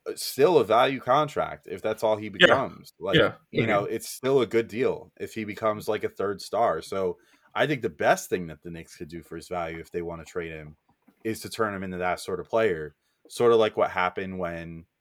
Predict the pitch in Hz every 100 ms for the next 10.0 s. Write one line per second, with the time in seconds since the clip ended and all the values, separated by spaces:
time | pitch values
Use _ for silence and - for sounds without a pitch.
0 | _ _ _ _ _ _ - 98 101 90
1 | - 117 120 92 95 - - 98 98 92
2 | 87 104 104 92 92 104 127 101 92 92
3 | 85 - 110 123 104 - 92 104 95 107
4 | - 87 90 82 80 80 78 82 107 -
5 | - 92 - 113 107 107 123 - - 82
6 | 85 - _ _ _ _ - 117 110 98
7 | 92 - 107 110 104 104 101 107 107 95
8 | 110 92 82 101 92 107 95 101 98 92
9 | 85 80 - 123 147 - 80 80 78 85